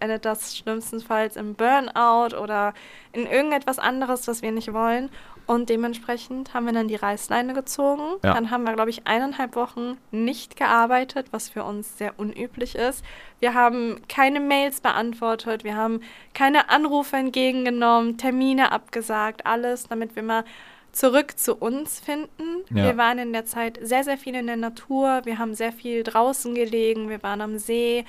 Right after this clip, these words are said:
Speaker 1: Wir waren nicht am Handy, weder Instagram noch sonst irgendwas. Und das haben wir tatsächlich auch gebraucht.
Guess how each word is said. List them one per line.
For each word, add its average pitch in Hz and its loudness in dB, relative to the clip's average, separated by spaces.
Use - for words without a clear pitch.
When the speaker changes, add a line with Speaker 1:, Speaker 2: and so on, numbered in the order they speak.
Speaker 1:
Wir 226 -6
waren 233 2
nicht 269 -2
am 262 0
Handy, 247 -2
weder 233 0
Instagram 233 -2
noch 220 -4
sonst 226 -4
irgendwas. 214 -4
Und 247 4
das - 0
haben 262 0
wir 269 0
tatsächlich 240 -8
auch 233 -4
gebraucht. 233 0